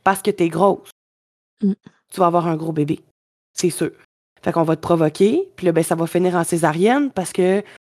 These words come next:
Speaker 1: on te provoque, puis parce que t'es grosse, ben là, les problèmes de santé, gna, gna, gna. » Fait que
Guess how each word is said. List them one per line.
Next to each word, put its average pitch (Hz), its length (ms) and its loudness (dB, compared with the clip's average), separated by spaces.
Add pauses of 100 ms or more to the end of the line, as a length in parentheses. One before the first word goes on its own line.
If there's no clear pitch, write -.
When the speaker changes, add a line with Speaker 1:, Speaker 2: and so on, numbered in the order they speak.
(260)
Speaker 1:
on 165 120 2
te 151 60 -12
provoque, 175 520 2
puis 160 120 -10
parce 185 220 0
que 196 80 0
t'es 156 240 0
grosse, 196 540 0
ben 160 160 2
là, 175 120 2
les 170 140 0
problèmes 170 320 -2
de 160 100 -2
santé, 233 680 -4
gna, 180 160 -4
gna, 147 180 -6
gna. » 196 340 0 (1120)
Fait 180 180 0
que - 60 -20